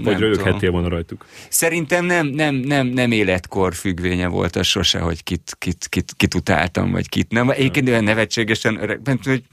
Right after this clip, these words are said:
Speaker 2: miért ne? Hát figyelj, hogyha színészkedni lehet öregen, akkor, akkor, ö, rockerkedni is
Speaker 1: De ezt
Speaker 2: le-,
Speaker 1: így
Speaker 2: lesz.
Speaker 1: gondolod? Mert azért, ezért nem, szerintem nem teljesen analóg. Tehát, hogy, hogy, ö,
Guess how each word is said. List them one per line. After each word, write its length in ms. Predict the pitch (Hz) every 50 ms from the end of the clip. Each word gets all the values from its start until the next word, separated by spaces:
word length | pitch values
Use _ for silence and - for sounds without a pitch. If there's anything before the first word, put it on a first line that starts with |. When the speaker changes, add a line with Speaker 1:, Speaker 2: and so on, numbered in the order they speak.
| - 113 -
Speaker 2:
miért 340 | 101 85 85 90 90 - -
ne? 120 | 98 78
Hát 220 | 78 85 98 92 -
figyelj, 260 | - 92 82 78 78
hogyha 400 | 85 85 - - 95 90 90 95 104 101 95 90 101 110 113 117 117
színészkedni 680 | 113 - - 107 101 101 95 - - 104 92 95 87
lehet 360 | 87 95 107 107 92 - - -
öregen, 540 | 104 101 104 104 101 107 107 110 110 107 - - - - - - - - - -
akkor, 600 | - 98 - - - - 104 101 104 107 98 - _ - - - - - - - - _ -
akkor, 460 | - - - - - 104 104 104 101
ö, 920 | - 107 107 107 107 110 110 107 104 98 104 110 120 117 110 107 107 104 101
rockerkedni 760 | 101 80 - - - 87 82 - - - 135 - 107 117
is 180 | 107 98 98 - - - - - - 135 - - - -
Speaker 1:
De 100 | 107 117
ezt 100 | 120 104
Speaker 2:
le-, 60 | 104 -
Speaker 1:
így 60 | 113
Speaker 2:
lesz. 120 | 101 104
Speaker 1:
gondolod? 420 | 123 131 143 151 175 151 120 107 101
Mert 140 | 110 110
azért, 280 | 113 107 117 120 120 -
ezért 200 | 117 107 120 120
nem, 120 | 123 139 131
szerintem 240 | - - 110 107 117
nem 100 | 135 139
teljesen 340 | - 123 101 90 - - 87
analóg. 520 | 87 82 85 85 85 85 82 82 82 80 - - -
Tehát, 160 | - 82 -
hogy, 180 | 92 90 87 - -
hogy, 200 | 87 92 87 82
ö, 140 | 90 90 92